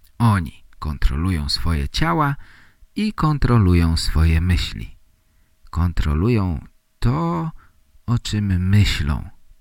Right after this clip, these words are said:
Po prostu koncentrują się. Jeśli chcecie szybciej się uczyć, szybciej osiągnąć sukces, powinniście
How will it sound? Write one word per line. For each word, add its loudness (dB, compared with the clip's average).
Po -4
prostu -4
koncentrują 0
się. -2
Jeśli -2
chcecie -2
szybciej 0
się -2
uczyć, -8
szybciej -6
osiągnąć 0
sukces, -2
powinniście -2